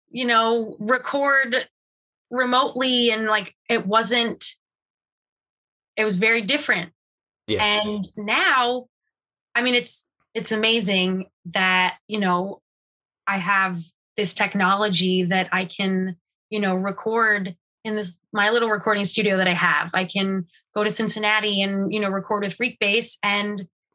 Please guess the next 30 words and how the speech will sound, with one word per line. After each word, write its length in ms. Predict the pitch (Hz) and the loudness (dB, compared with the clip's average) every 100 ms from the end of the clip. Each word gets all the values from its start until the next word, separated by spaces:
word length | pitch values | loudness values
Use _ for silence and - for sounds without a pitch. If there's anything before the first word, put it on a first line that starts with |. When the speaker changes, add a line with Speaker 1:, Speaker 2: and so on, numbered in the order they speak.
| _ | _
Speaker 1:
now 160 | 202 208 | 0 2
there's 400 | 240 247 - - _ _ _ - | 2 0 -2 -10 _ _ _ 0
Spotify, 520 | 349 339 - 175 175 | 2 2 2 0 0
there's 220 | 240 254 | 0 2
Instagram, 640 | 339 320 247 196 208 175 170 | 2 2 0 2 4 4 2
Speaker 2:
Mm-hmm. 60 | 185 | 2
Speaker 1:
there's 400 | 240 247 233 185 _ _ _ | 2 2 0 -6 _ _ _
all 220 | 226 254 | 0 2
of 140 | 254 208 | 0 0
these 440 | 240 240 196 - _ | 2 2 0 -6 _
music 440 | 196 233 226 220 - | -6 -4 -4 -6 -2
platforms 800 | 220 262 - 226 196 190 196 175 | 0 0 -4 -2 0 0 0 0
that, 200 | 190 214 | 2 2
like, 320 | 196 185 - _ _ _ _ _ _ _ _ _ _ _ _ _ _ _ _ | 2 0 -10 _ _ _ _ _ _ _ _ _ _ _ _ _ _ _ _
you 120 | 226 | 0
know, 380 | 220 208 202 - _ _ _ | 2 4 2 -4 _ _ _
I 80 | 233 | -2
just 160 | 247 - | -2 2
feel 100 | 294 | 2
like 120 | 277 | 2
it, 180 | 226 - | 0 0
it 140 | 233 202 | 0 2
reaches 320 | 262 240 202 | 2 4 4
so 340 | - 240 233 | 4 2 2
many 260 | 233 220 214 | 2 2 0
more 520 | 202 196 185 180 170 - _ | 2 2 2 2 -2 -14 _
people 520 | - 226 202 170 180 185 | -4 -2 2 2 2 2
as 180 | 202 180 | 0 0
opposed 680 | 175 202 196 190 165 - - | -2 -2 0 0 0 0 -2
to, 500 | 202 196 185 185 | 0 2 2 -2